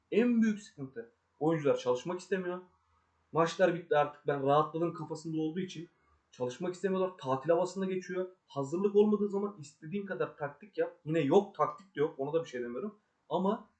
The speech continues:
hazırlanma konusunda ne kadar berbat olduğumuzu gösteriyor. Ben bilerek açtım, baktım.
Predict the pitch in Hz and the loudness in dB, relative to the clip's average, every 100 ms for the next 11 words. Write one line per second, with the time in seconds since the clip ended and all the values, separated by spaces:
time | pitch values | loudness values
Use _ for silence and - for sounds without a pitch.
0 | _ - 151 143 170 170 180 190 202 196 | _ -8 -4 -2 -2 0 0 2 -2 -2
1 | 190 - 143 151 190 190 143 143 147 180 | -6 -4 -6 -4 -2 -2 -2 0 2 0
2 | 180 160 156 175 151 131 - 123 147 165 | -2 -8 -8 -14 -10 -12 -12 -6 -2 0
3 | 139 160 196 147 151 - 190 160 139 - | -2 0 2 2 -2 -4 -8 0 0 -2
4 | 170 - | -10 -12